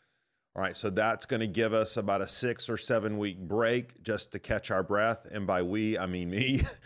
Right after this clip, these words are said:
<laughs> And also gives me some time, opportunity to start preparing for our next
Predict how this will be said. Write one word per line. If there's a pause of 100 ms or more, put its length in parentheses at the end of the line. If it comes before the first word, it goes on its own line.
(160)
<laughs>
And
also (360)
gives
me
some
time,
opportunity
to
start
preparing
for
our
next